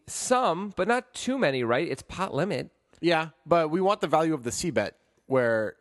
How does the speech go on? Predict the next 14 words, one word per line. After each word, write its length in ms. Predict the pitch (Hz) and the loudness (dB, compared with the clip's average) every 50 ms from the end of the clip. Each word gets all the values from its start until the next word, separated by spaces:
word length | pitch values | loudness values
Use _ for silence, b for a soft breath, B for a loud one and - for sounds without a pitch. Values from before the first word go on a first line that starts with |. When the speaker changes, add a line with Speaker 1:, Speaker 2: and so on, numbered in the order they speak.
| _ - | _ 0
Speaker 2:
like, 240 | 139 123 117 - - | 0 0 0 0 -2
we're, 280 | - 135 143 139 135 131 | 0 2 2 2 2 0
when 360 | 127 110 127 139 143 147 143 _ - | -4 -4 -2 -2 -2 -2 -2 _ 2
every, 320 | 147 156 147 170 165 151 139 - _ _ _ - 147 | 2 2 2 2 0 -2 -2 -10 _ _ _ -2 0
almost 260 | 160 185 180 160 143 | 2 2 2 2 0
every 160 | 139 135 139 | 0 0 0
flop 320 | - - 127 123 123 - | 0 2 2 2 2 0
is 100 | 113 101 | -4 -6
good 200 | 92 117 113 101 | -2 -2 -2 -2
for 360 | - - 98 95 95 95 107 _ - | -2 -4 -4 -4 -4 -6 -10 _ -6
kings. 500 | - 127 98 82 85 98 - - - - _ _ _ _ _ _ _ _ - - | -4 -2 -2 -4 -6 -12 -14 -16 -18 -20 _ _ _ _ _ _ _ _ -12 -4
Speaker 1:
Okay, 180 | - 131 113 | 0 0 0
Speaker 2:
Right. 100 | 107 92 | 0 0
Speaker 1:
but 200 | 101 113 - - | 0 -2 -2 -2